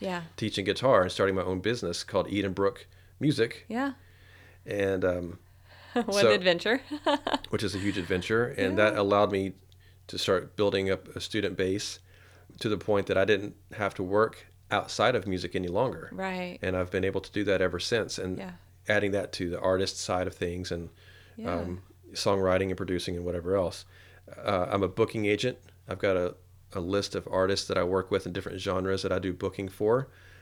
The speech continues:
Speaker 2: They get to go out and tour and play shows, and so I help facilitate those things.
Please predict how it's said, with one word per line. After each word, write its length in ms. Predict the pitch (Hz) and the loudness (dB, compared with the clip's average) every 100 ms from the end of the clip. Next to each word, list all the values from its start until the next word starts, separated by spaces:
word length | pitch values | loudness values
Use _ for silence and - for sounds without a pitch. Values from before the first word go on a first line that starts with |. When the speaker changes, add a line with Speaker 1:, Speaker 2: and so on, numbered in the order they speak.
| - | -6
Speaker 2:
They 100 | 104 | -4
get 120 | 95 | -4
to 60 | - | -2
go 160 | 95 95 | 2 2
out 140 | 95 | 2
and 160 | 101 90 | 0 -6
tour 360 | - 110 107 110 | -4 0 4 4
and 120 | 101 | 2
play 180 | - 101 | 0 -2
shows, 460 | 98 95 92 110 98 | 0 2 4 2 -2
and 140 | 90 | -6
so 200 | - 92 | -2 0
I 60 | 95 | 2
help 240 | 92 - | -2 -4
facilitate 560 | - 101 98 92 92 87 | -8 -4 -2 -2 -4 -2
those 200 | 95 - | -2 0
things. 340 | 107 131 - | -2 -2 -8